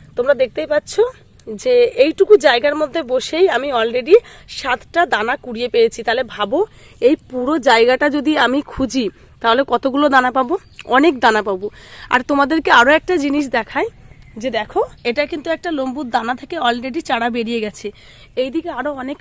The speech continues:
রয়েছে, দেখো এই একটা আছে, এই যে একটা রয়েছে,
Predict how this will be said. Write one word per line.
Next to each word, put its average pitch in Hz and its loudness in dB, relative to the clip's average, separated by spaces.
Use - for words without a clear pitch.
রয়েছে, 285 -10
দেখো - -12
এই 226 -4
একটা 254 -16
আছে, 302 -12
এই 226 0
যে 247 -4
একটা 262 -10
রয়েছে, 247 -6